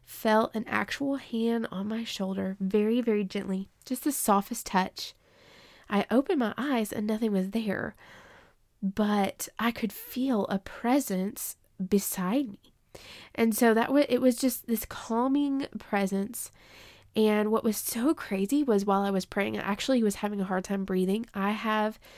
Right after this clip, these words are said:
severe anxiety that I have suffered through the last few years. And so I've had to kind of learn how to manage that with the Lord and, uh, physically, in physical ways as well.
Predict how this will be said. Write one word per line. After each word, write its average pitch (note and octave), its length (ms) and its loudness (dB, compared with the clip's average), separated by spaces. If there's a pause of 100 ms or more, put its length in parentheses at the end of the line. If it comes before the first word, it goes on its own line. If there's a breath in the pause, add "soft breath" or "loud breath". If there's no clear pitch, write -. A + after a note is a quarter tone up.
(280 loud breath)
severe G#3 480 0
anxiety G#3+ 480 2
that G3 160 2
I G3 60 0
have G#3 180 0
suffered G3+ 440 -4
through G3+ 220 -2
the F#3+ 120 -2
last F#3+ 500 -4 (640)
few B3 360 0
years. G#3+ 540 2
And G3 100 -4
so - 100 -8
I've G#3 120 -4
had G3+ 220 0
to - 100 -16
kind G3 180 -4
of F#3 140 -6
learn G3 220 -4
how G#3+ 140 -6
to G#3 80 -6
manage G3+ 420 -4
that G3 180 -6
with G#3 120 -8
the G3 100 -6
Lord G3 480 -2
and, F#3 280 -6 (580 loud breath)
uh, F#3 260 2
physically, A3+ 680 2
in G3 320 -4
physical A3+ 380 -2
ways G3 220 0
as F#3+ 120 -2
well. G3+ 480 0